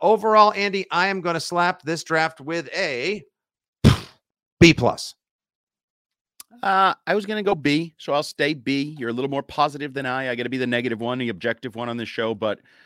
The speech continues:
Speaker 1: All right.
Speaker 2: you know, I start at the top of the draft with, uh, Christian Gonzalez, home run pick,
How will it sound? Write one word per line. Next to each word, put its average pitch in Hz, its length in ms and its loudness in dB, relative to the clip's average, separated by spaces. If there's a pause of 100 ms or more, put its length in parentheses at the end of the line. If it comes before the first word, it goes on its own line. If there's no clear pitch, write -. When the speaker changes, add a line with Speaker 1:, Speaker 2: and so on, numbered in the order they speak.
Speaker 1:
All 135 60 -12
right. - 80 -8
Speaker 2:
you 120 40 -2
know, 117 120 2
I 113 40 4
start 160 280 6
at - 80 0
the 170 80 -4
top 170 300 2
of 180 60 -6
the 180 60 -2
draft 156 480 2
with, 135 320 0 (380)
uh, 117 200 -2
Christian 147 300 -4
Gonzalez, 135 480 2
home 143 300 -4
run 135 160 -2
pick, - 400 -2